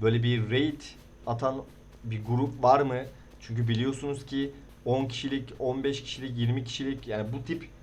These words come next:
böyle, e, az kişinin oynadığı sunucularda genelde. Oo,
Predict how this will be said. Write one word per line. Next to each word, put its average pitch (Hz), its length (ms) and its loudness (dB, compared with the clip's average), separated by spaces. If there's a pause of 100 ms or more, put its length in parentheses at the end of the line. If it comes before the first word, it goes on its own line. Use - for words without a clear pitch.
(160)
böyle, 127 300 2
e, 120 420 -2
az 151 200 0
kişinin 156 340 -8
oynadığı 135 440 0
sunucularda 117 680 2
genelde. 131 680 0 (420)
Oo, 165 460 4